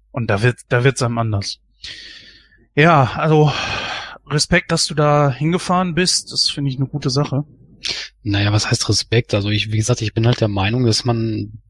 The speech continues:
Speaker 2: dass man das mal gesehen haben sollte, um sich auch vielleicht mal vor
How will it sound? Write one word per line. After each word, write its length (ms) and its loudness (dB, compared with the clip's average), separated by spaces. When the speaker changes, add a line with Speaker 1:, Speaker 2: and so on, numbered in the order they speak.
Speaker 2:
dass 200 -2
man 80 -2
das 180 -2
mal 100 0
gesehen 440 0
haben 300 0
sollte, 300 0
um 200 -2
sich 160 2
auch 220 0
vielleicht 400 0
mal 80 2
vor 340 2